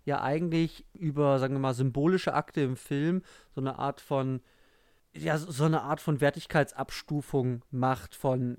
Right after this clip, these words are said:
eben, w-, welche Schuld wiegt wie schwer. Dass man eben sagt, okay, die Leute, die wie, wie Elena Marcos und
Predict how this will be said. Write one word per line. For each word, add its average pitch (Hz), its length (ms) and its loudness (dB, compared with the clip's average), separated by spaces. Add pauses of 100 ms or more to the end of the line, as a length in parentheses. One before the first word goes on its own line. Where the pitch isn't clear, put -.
eben, 139 420 0
w-, 127 140 -16 (500)
welche 143 320 0
Schuld 165 680 2 (100)
wiegt 127 460 -4
wie 139 180 -4
schwer. 123 600 -2 (1120)
Dass 127 140 -4
man 143 120 2
eben 135 160 0
sagt, 139 300 2
okay, 143 300 0
die 143 300 -4
Leute, 147 400 2
die 139 320 -6
wie, 139 360 -4
wie 139 260 -4
Elena 131 320 -2
Marcos 165 680 2
und 180 300 4